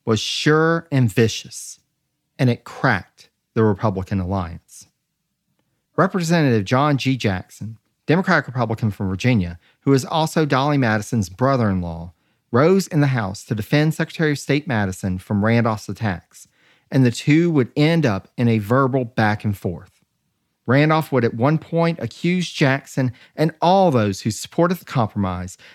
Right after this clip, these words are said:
as being motivated by, quote, "the spirit of federalism," a slap in the face to committed Democratic Republicans. And Jackson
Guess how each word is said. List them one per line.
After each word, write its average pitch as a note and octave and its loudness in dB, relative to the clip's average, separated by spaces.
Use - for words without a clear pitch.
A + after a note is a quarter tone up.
as B2+ -2
being C3+ 6
motivated D#3+ 2
by, A#2+ 0
quote, E3 -2
"the A#2+ 0
spirit E3+ 0
of B2 -4
federalism," F#2+ -2
a A#2+ -2
slap C#3+ -2
in D3+ 0
the D3 2
face F#2+ -8
to B2+ 0
committed A2 2
Democratic F#2+ -4
Republicans. F#2+ -8
And A#2 2
Jackson B2+ -2